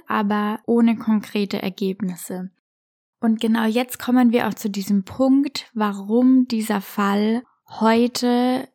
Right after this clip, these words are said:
aktueller denn je ist. Und zwar am siebzehnten elften einundzwanzig, also vor nicht allzu langer Zeit, wurde dieser Fall wieder neu aufgerollt. Und zwar bei der bekannten Sendung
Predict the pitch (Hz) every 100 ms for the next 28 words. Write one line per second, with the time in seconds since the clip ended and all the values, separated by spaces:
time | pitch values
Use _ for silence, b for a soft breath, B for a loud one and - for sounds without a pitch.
0 | _ - - - - 254 - 220 220 214
1 | 214 208 190 196 202 - 190 - 214 202
2 | - 208 214 220 240 277 294 - 233 233
3 | - 285 277 - - 262 254 226 - 202
4 | 202 - - 240 104 101 101 98 - 101
5 | 98 98 - - - 226 - - - 226
6 | 214 - - - - - 226 - - _
7 | 240 233 254 - - - - _ 240 254
8 | 247 240 214 208 208 202 - - 202 196
9 | 190 233 - _ _ - 262 254 214 226
10 | 226 202 - 226 240 220 247 226 208 208
11 | 220 214 220 - 196 180 185 185 247 240
12 | - 254 247 233 226 220 226 - 269 269
13 | 240 233 226 220 220